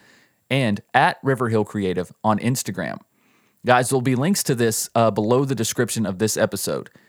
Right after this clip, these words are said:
And because you guys are T C G listeners, you can get ten percent off your order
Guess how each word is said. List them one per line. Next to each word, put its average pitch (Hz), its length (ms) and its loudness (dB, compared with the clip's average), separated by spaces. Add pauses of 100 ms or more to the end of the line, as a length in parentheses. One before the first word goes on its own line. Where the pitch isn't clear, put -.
(200)
And 120 80 0
because 120 280 0
you 185 80 0
guys 165 260 2
are 107 80 -2
T 165 220 -6
C 160 180 -4
G 151 200 -2
listeners, 165 540 -2 (280)
you 147 100 -4
can 165 80 2
get 156 180 -2
ten 190 200 0
percent 170 400 -2
off 135 200 0
your 123 160 -2
order 123 360 0